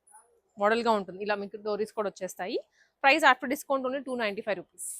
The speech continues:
చికెన్ కర్రీలో ఆ బ్యాక్‌గ్రౌండ్ అంతా ప్లెయిన్ చేసి పైన థ్రెడ్ వర్క్ ఇస్తారు.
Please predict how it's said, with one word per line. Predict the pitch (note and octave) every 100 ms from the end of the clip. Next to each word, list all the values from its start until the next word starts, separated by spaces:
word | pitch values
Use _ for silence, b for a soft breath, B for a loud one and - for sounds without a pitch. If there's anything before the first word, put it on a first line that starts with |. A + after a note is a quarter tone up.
| - - _ _ _ _ _ _ _ _ _ _ - - - - -
చికెన్ | B3+ C4+ C4+ C4+
కర్రీలో | A#3+ A#3+ G#4+ - _ _ A#3+
ఆ | G3+
బ్యాక్‌గ్రౌండ్ | A3+ A#3 D4+ D4+
అంతా | C#4 E4 E4
ప్లెయిన్ | B3+ B3+ C4
చేసి | C4 G#4+ D#4
పైన | B3 A#3+
థ్రెడ్ | A#3 G#3
వర్క్ | A#3 A3
ఇస్తారు. | - G3 A#3+